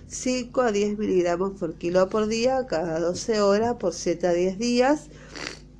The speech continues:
Cefalexina cien a ciento cincuenta miligramos kilo por día, cuatro veces por día durante siete días, que presenta resistencia bacteriana en nuestro medio. En celulitis facial,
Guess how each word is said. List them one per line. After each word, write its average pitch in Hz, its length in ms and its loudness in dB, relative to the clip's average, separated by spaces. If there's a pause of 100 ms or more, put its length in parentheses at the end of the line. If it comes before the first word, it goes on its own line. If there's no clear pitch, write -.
Cefalexina 233 1040 0
cien 226 540 0
a 180 120 -2
ciento 185 340 -6
cincuenta 185 540 -4
miligramos 175 640 -2
kilo 175 300 0
por 170 180 2
día, 190 460 0 (400)
cuatro 220 560 4
veces 202 340 0
por 190 260 2
día 202 400 2
durante 160 400 0
siete 190 460 -2
días, 208 600 2 (360)
que 208 140 4
presenta 214 520 0
resistencia 190 680 0
bacteriana 185 640 0
en 180 60 0
nuestro 160 320 -2
medio. 110 400 -2 (960)
En 196 140 6
celulitis 233 600 0
facial, 254 680 2